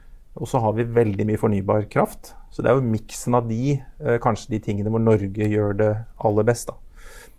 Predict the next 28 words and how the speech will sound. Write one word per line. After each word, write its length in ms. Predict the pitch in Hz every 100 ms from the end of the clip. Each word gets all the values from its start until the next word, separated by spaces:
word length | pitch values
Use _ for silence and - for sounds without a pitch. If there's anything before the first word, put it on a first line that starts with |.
| - -
Og 80 | 120
bare 180 | 120 120
litt 220 | 117 -
også 200 | 113 123
tilbake 280 | 120 113 113
igjen 160 | 113 113
til 100 | 120
den, 220 | 113 110 - - - - - - - -
jeg 80 | -
har 160 | 110 107
vært 60 |
analytiker 480 | 120 113 107 110 113
selv 180 | 117 110
i 40 |
mange 180 | 117 107
år, 120 | 117 131
så 100 | 131
du 100 | 127
kan 140 | 123 117
jo 100 | 120
lage 320 | 120 113 104
en 220 | 110 113 - -
kursgraf 580 | - 117 - 131 131 -
på 120 | 127
litt 180 | 117 -
som 140 | -
du 100 | 117
vil. 220 | 131 170